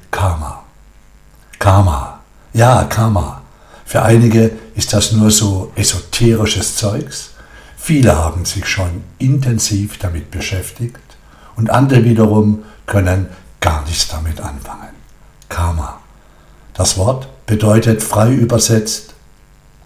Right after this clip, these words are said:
Tat oder auch Handlung. Das sagt doch schon einiges aus, oder? Nun, interessiert es dich, wie ich das sehe? Ja?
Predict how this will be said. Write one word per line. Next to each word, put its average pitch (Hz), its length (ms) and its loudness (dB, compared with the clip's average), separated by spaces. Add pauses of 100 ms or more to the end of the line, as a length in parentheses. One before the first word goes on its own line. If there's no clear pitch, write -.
(240)
Tat 101 540 0 (320)
oder 131 580 2
auch 104 320 -2 (180)
Handlung. 98 500 -4 (840)
Das 127 520 -2
sagt - 400 -4
doch 101 120 -6
schon 104 440 -4 (120)
einiges 80 560 -6
aus, - 500 -14
oder? 95 420 -2 (840)
Nun, 85 320 0 (760)
interessiert 110 580 4
es 139 200 0
dich, 160 360 -4
wie 127 160 0
ich - 140 -4
das - 240 0
sehe? 87 280 -2 (720)
Ja? 110 360 0